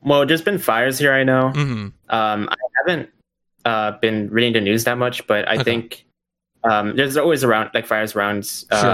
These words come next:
Speaker 2: Sure.
Speaker 1: a certain part of the year in Arizona. And then, um, the heat is just something I'm used to.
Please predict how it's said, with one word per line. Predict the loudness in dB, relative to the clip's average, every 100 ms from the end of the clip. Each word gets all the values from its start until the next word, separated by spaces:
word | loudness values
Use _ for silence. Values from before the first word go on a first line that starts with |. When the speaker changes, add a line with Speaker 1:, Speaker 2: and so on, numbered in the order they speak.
| 0
Speaker 2:
Sure. | -2
Speaker 1:
a | -2
certain | 0 0 -2
part | -2
of | -2
the | 0
year | 0 0 -2
in | 0
Arizona. | 2 2 2 0 0
And | 0
then, | 2 2
um, | 0 -2 -6 -12 _ _ _ -4
the | 0
heat | 2 0 -2 -2
is | -2 0
just | 0 0
something | -2 -2
I'm | -2 -2
used | -2 -2
to. | -2 -4